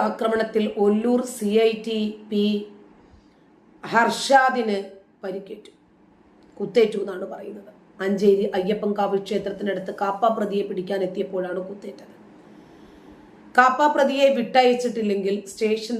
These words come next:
ബോംബ് വച്ച് തകർക്കുമെന്ന് ഇയാൾ ഭീഷണിപ്പെടുത്തിയിരുന്നു. ഈ ഫോൺ സന്ദേശം ലഭിച്ചതിന് പിന്നാലെ മാരിമുത്തുവിനെ അറസ്റ്റ് ചെയ്യാൻ പോയതായിരുന്നു സി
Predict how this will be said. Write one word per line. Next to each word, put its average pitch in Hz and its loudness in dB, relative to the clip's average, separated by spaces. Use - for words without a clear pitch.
ബോംബ് 208 -2
വച്ച് 214 -6
തകർക്കുമെന്ന് 196 -8
ഇയാൾ 190 -6
ഭീഷണിപ്പെടുത്തിയിരുന്നു. - -10
ഈ 254 6
ഫോൺ 226 4
സന്ദേശം 240 2
ലഭിച്ചതിന് 202 -4
പിന്നാലെ 202 2
മാരിമുത്തുവിനെ 202 -4
അറസ്റ്റ് 202 -10
ചെയ്യാൻ 190 -2
പോയതായിരുന്നു 185 -2
സി 220 -10